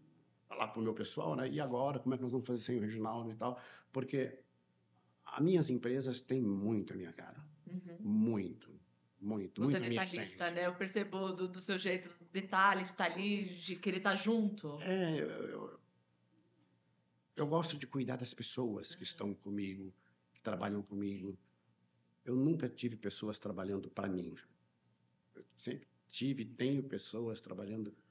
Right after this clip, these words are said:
Speaker 1: comigo.
Speaker 2: Uhum.
Speaker 1: A gente trabalha pra mesma empresa, pras mesmas empresas.
Speaker 2: Sim, sim.
Speaker 1: Eles são meus colegas de trabalho.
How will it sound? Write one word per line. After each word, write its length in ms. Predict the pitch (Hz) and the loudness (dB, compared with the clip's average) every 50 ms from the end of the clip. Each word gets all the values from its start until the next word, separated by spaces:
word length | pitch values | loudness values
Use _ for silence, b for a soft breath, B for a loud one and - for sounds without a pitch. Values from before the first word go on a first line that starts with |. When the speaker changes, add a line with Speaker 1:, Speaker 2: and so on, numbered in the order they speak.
| _ | _
Speaker 1:
comigo. 560 | - 127 123 110 101 98 92 - 85 85 82 - - _ _ | -4 -2 0 0 0 0 -2 -4 -6 -8 -12 -14 -18 _ _
Speaker 2:
Uhum. 320 | 190 190 190 185 202 202 226 | -4 -4 -2 -2 -2 -2 -2
Speaker 1:
A 60 | - | -4
gente 200 | 110 131 143 - | -6 -8 -8 -8
trabalha 360 | - 117 107 117 123 123 113 | -6 -4 -4 -2 -2 -4 -2
pra 100 | - 117 | -2 -2
mesma 260 | 113 127 123 120 120 | 0 0 0 -2 -2
empresa, 380 | 117 - - 156 143 123 107 104 | -4 -4 -4 -4 -6 -6 -6 -10
pras 160 | - 92 - | -12 -12 -10
mesmas 320 | - 139 139 139 131 117 | -8 -8 -6 -6 -6 -6
empresas. 440 | 107 104 101 - - 69 - 151 180 | -6 -6 -8 -6 -6 -6 -6 -6 -4
Speaker 2:
Sim, 140 | 233 269 269 | -4 -4 -4
sim. 280 | 262 - 240 247 330 - - _ _ _ | -4 -4 -6 -8 -8 -10 -16 _ _ _
Speaker 1:
Eles 220 | - - 117 117 - | -4 -2 -2 -2 0
são 200 | - 131 131 127 | 0 2 4 6
meus 300 | 127 123 123 123 123 - | 6 6 6 4 2 -2
colegas 480 | - - 107 107 127 147 160 156 143 | -2 -2 0 2 2 4 4 2 2
de 40 | 123 | 2
trabalho. 380 | 147 135 117 - - - - | 0 -2 -4 -4 -6 -8 -10